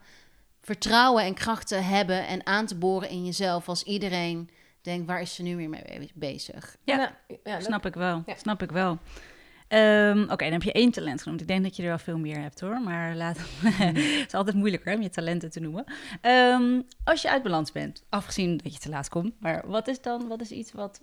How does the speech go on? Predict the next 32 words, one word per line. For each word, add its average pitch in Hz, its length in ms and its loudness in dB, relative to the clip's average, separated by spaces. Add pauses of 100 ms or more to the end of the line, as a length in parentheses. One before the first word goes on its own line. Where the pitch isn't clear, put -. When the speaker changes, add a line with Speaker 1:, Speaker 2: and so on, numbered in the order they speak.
Speaker 2:
waar, 208 300 -8
waar 190 140 -4
mensen 190 260 -6
zich 190 100 -8
ook 185 60 -8
misschien 190 220 -8
in 185 80 -4
kunnen 180 220 -6
herkennen? 160 500 -8 (340)
Speaker 1:
Angstig. 180 800 -8 (120)
Speaker 2:
Ja? 196 260 -4 (220)
Speaker 1:
Angstig, 170 600 -6
controle. 160 960 -4
Ja, 156 380 -6
ik 156 140 -12
ben 175 180 -4
echt, - 360 -8
eh, 160 460 -2 (760)
als 175 180 -8
ik 175 60 -12
me 190 80 -8
uit 165 160 -6
balans 175 420 -6
voel... 165 500 -6 (960)
Ja, 165 280 -2
ik, - 300 -6
ik 180 220 -10
ben 190 180 -6
heel 220 340 -4
bewust 196 380 -10
de 180 80 -16
telefoongebruiker. 196 1160 -10